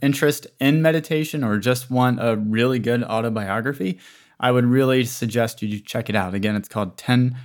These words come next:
percent Happier. Excellent read. All right.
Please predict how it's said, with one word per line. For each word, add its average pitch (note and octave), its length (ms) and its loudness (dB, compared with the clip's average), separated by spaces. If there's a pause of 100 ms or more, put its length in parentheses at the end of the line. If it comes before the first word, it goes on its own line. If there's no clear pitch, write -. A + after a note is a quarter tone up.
(140)
percent A2 420 -4
Happier. G2 640 -4 (120)
Excellent C3+ 380 2
read. G2 300 -4 (600)
All E3+ 80 4
right. F3+ 220 4